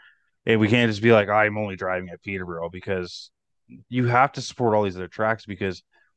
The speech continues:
it's good for competition for, like, other tracks to compete a little bit against each other, because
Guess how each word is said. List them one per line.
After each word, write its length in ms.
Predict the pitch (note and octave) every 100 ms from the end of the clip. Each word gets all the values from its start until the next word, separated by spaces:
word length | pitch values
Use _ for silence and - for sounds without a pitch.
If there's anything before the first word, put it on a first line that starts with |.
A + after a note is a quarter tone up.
| _ _ _ _ _ _ _ _ _ _
it's 160 | B2+ -
good 460 | - A#2+ C#3 D3+ -
for 120 | C3
competition 920 | - B2+ B2+ A#2+ A#2 A#2+ D3 D3 D3 _ _ _ _ _ _ - _
for, 340 | _ A#2+ A2 G#2
like, 140 | G#2
other 200 | A2 A2+
tracks 280 | - A2 A2
to 60 |
compete 340 | G#2+ G#2+ A#2 A#2
a 100 | G#2
little 280 | G2+ A2+ B2+
bit 160 | D3+ C#3
against 260 | D3 D3
each 120 | C#3+
other, 220 | D3+ D3 C#3
because 420 | B2 A#2+ G#2